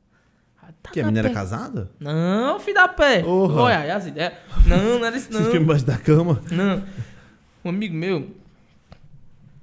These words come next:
Speaker 1: tá aí, né?
Speaker 2: Ah.
Speaker 1: Aí eu disse, "Eita porra, mano, o que que eu faço?" Aí eu bebo,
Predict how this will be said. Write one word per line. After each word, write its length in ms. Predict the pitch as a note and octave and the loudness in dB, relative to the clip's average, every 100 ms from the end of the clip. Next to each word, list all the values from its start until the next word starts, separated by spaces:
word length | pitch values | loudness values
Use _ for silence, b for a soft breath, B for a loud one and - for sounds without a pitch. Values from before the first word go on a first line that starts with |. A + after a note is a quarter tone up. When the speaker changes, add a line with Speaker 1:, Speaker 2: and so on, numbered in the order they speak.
| - - | -20 -14
Speaker 1:
tá 160 | D#3 | -10
aí, 220 | D#3 F#3+ | -6 -4
né? 300 | D#3 D3+ A#3+ - - _ _ | -4 -4 -6 -10 -20 _ _
Speaker 2:
Ah. 100 | A#2+ C3 | -8 -6
Speaker 1:
Aí 100 | A#2+ | -8
eu 60 | |
disse, 160 | - - _ - | -10 -18 _ -14
"Eita 400 | B3+ - - D#4 _ | -14 -14 -18 -18 _
porra, 220 | - G#3 | -8 -6
mano, 200 | D#3+ C#3+ - _ | -6 -10 -18 _
o 20 | |
que 80 | - - | -20 -20
que 60 | |
eu 40 | - | -20
faço?" 440 | - D#4+ A3 - _ _ _ _ _ _ _ _ _ | -18 -16 -16 -18 _ _ _ _ _ _ _ _ _
Aí 440 | - A#3+ C4 A3+ G#3+ | -10 -6 -4 -2 -2
eu 160 | B3 | -2
bebo, 760 | E3+ D3+ C#3+ F3 C4 G#3 D3+ | -4 -4 2 2 2 -2 -6